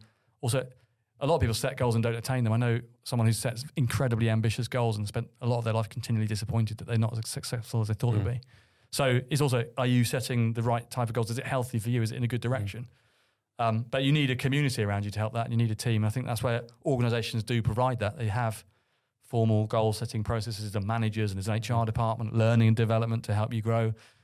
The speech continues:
Speaker 1: You know, there's a lot of
Speaker 2: Yeah.
Speaker 1: things that, that come through work, and
Speaker 2: Mm.
Speaker 1: I think that's why work's very healthy for human beings.
Speaker 2: Yeah, and I think that it's healthy as well to have life goals. That might help.
Speaker 1: What's your life goals, Chris?
Speaker 2: Oh, what's my life goals?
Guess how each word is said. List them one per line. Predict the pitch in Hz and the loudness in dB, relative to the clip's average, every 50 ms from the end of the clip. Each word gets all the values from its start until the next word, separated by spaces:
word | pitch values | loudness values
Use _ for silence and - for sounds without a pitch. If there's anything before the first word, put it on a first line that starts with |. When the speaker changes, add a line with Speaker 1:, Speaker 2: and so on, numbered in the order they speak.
| _ _ | _ _
Speaker 1:
You | - 120 | -4 -4
know, | 110 | 0
there's | 101 117 123 | 0 2 2
a | 127 | 2
lot | 135 139 143 135 127 | 2 2 4 4 4
of | 127 113 | 4 4
Speaker 2:
Yeah. | 104 101 95 - - - - | 2 0 -2 -4 -10 -18 -6
Speaker 1:
things | - - 131 120 117 113 104 | -2 0 2 2 2 2 0
that, | 113 117 - - | -2 -4 -4 -4
that | 123 120 120 | -6 -6 -6
come | - - 127 123 117 107 | -4 -2 0 0 0 0
through | 107 - 117 107 | 0 0 0 2
work, | 107 123 120 104 98 - - | 2 2 2 0 0 -2 -2
and | 107 104 104 - 120 | -2 -2 -2 -4 -6
Speaker 2:
Mm. | 110 104 101 98 - _ _ _ _ - | -6 -6 -8 -8 -12 _ _ _ _ -6
Speaker 1:
I | 110 | -4
think | - 123 110 101 - | -2 -2 -2 -2 -4
that's | 123 117 110 - | -4 -4 -2 -2
why | 123 110 | 0 2
work's | 107 110 107 107 107 | 2 2 2 0 -2
very | - 113 110 | -2 -2 0
healthy | 98 117 113 107 - 113 | 0 0 0 -2 -4 -6
for | 95 107 | -4 -4
human | 98 95 107 104 101 | -2 0 0 0 0
beings. | 101 101 101 104 110 - - _ _ _ | 0 -2 -2 -4 -6 -10 -14 _ _ _
Speaker 2:
Yeah, | - 120 123 117 104 | -4 -2 -2 0 0
and | 104 110 | 0 0
I | 117 | -2
think | 117 - 156 120 113 113 107 | -2 -4 -6 -10 -10 -12 -14
that | 107 - - | -14 -12 -10
it's | 117 - | -10 -4
healthy | - 110 127 123 - - 113 | -2 -2 -2 0 0 0 0
as | 104 104 101 | 2 2 2
well | 120 117 113 | 2 2 2
to | 104 - | 2 2
have | 104 110 110 101 - - - _ _ - | 2 4 2 2 0 -6 -14 _ _ -2
life | 117 120 143 131 - | 0 0 0 -2 -2
goals. | - 107 95 95 92 - - - _ _ _ _ _ - | -4 -4 -2 -4 -4 -6 -10 -16 _ _ _ _ _ -6
That | 120 120 | -4 0
might | 127 120 120 110 | 0 0 0 2
help. | 113 117 113 107 104 - _ _ _ _ _ _ _ _ _ _ _ _ _ _ _ _ | 2 2 2 0 -2 -4 _ _ _ _ _ _ _ _ _ _ _ _ _ _ _ _
Speaker 1:
What's | - 117 120 117 - | 0 0 2 2 2
your | 120 117 | 4 4
life | 110 107 107 107 - | 6 6 4 4 2
goals, | - 98 95 | 2 0 0
Chris? | 90 - 95 92 - - _ _ _ _ _ _ _ _ _ - | 0 -2 -4 -6 -6 -10 _ _ _ _ _ _ _ _ _ -6
Speaker 2:
Oh, | 104 95 | -4 -2
what's | 92 104 113 - - | -2 -2 -4 -4 -4
my | 107 | -4
life | 98 107 113 107 | -2 -2 -2 -4
goals? | - - 92 92 - - | -6 -10 -12 -12 -14 -16